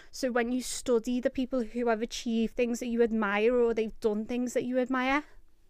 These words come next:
it will give you signs, it will give you guidance, and you can then start to apply that to your own life. It's not about copying, it's not about imitating,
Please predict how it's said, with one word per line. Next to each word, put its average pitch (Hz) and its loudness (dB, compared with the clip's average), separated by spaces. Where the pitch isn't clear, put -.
it 233 0
will 226 -2
give 220 4
you 233 0
signs, 214 -4
it 220 -4
will 233 -2
give 220 -4
you 233 -4
guidance, 214 -2
and 240 0
you 233 -2
can 233 -6
then 208 -2
start 220 0
to 233 4
apply 226 0
that 226 -4
to - -8
your 226 0
own 226 0
life. 214 0
It's 269 -4
not 294 4
about 302 2
copying, 247 -2
it's 294 -4
not 254 -4
about 233 0
imitating, 240 0